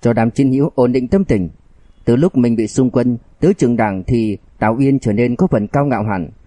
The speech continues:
hơn nữa còn tích cực công tác, liên tục đến các phòng ban điều tra nghiên cứu công tác, xuống cơ sở khảo sát thị sát,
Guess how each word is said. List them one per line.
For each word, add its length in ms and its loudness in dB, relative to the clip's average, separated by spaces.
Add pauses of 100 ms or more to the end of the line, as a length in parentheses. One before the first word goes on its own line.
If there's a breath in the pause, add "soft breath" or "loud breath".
(200 soft breath)
hơn 200 2
nữa 160 4
còn 140 2
tích 200 -2
cực 160 -2
công 160 0
tác, 200 -4 (320)
liên 200 2
tục 180 -2
đến 220 0
các 140 0
phòng 160 0
ban 200 0
điều 140 0
tra 160 -2
nghiên 220 0
cứu 220 0
công 200 -2
tác, 160 -2 (340 soft breath)
xuống 200 0
cơ 100 2
sở 240 0
khảo 200 -2
sát 200 -4
thị 140 -4
sát, 200 -4